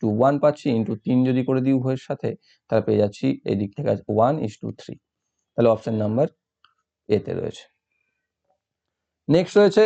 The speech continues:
দেখো এটা অঙ্কের মধ্যে পড়ে না, প্রথমেই বলে দিই, এটা রিজনিং এর মধ্যে পড়ে যায়, তবু নিয়ে নিয়েছি এখানে, যে একটি লোকের কাছে এ, বি, সি, ডি, ই এই পাঁচটি পাথর আছে, প্রত্যেক পাথরের ওজন আলাদা আলাদা। ই এর ওজন এর চেয়ে কম কিন্তু সি এর চেয়ে বেশি, ডি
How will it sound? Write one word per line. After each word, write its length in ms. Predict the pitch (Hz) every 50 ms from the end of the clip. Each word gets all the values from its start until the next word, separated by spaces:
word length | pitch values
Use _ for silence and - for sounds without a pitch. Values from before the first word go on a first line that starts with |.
| 208 196
দেখো 160 | 185 175 180 170
এটা 120 | 165 180 180 175 156
অঙ্কের 200 | 143 143 - 143 143
মধ্যে 160 | 139 131 139 123 120
পড়ে 140 | 110 107 107 120
না, 40 | 143 -
প্রথমেই 320 | - 120 - 120 113 117 113 107
বলে 120 | 104 104 98
দিই, 120 | 113 147 - -
এটা 100 | - 117 110
রিজনিং 260 | 120 117 131 131 127 127 127
এর 40 | 123
মধ্যে 180 | 120 117 120 120 113
পড়ে 140 | - 110 107 113
যায়, 120 | 135 156 -
তবু 160 | 127 117 110 113 113 110
নিয়ে 120 | 110 107 104
নিয়েছি 220 | 101 104 101 - 98
এখানে, 200 | 95 - - _ _ _ _ _ - - - _ _ _ _ _ - 139
যে 60 | 147 147 160 170
একটি 160 | 170 - 202 190 185
লোকের 240 | 190 165 202 202 190 196
কাছে 200 | 196 175 - 202 196 156 170
এ, 20 | 175 165
বি, 100 | 165 185 170 -
সি, 120 | - 185 165 160
ডি, 80 | 180 180 - 175 160
ই 20 | 135 120 120 - 131 135
এই 100 | 143 139 139 -
পাঁচটি 320 | 147 135 135 - - - 156 - 147
পাথর 240 | 135 - - 160 151 151
আছে, 180 | 143 - - 175 185 175 -
প্রত্যেক 340 | 170 156 156 - - 202 185 - 175
পাথরের 360 | 165 170 - 170 165 165 160 160
ওজন 200 | 147 139 165 165 135 139
আলাদা 220 | 139 143 131 123 117
আলাদা। 220 | 107 101 - - - _ _ _ _ _ _ _ _ _ -
ই 120 | 170 170 180 185
এর 80 | 196 180 185
ওজন 200 | 175 160 185 190 185 - 156 156
এর 100 | 165 151 - -
চেয়ে 160 | - 165 160 - -
কম 160 | 156 151 160 185 180 -
কিন্তু 200 | 165 147 143 147 143 -
সি 120 | - 143 139 139
এর 60 | 135 -
চেয়ে 160 | - 156 147 135 127
বেশি, 260 | 139 131 - - 180 196 - _ _ - - _ - - 135 127 135
ডি 120 | 165 180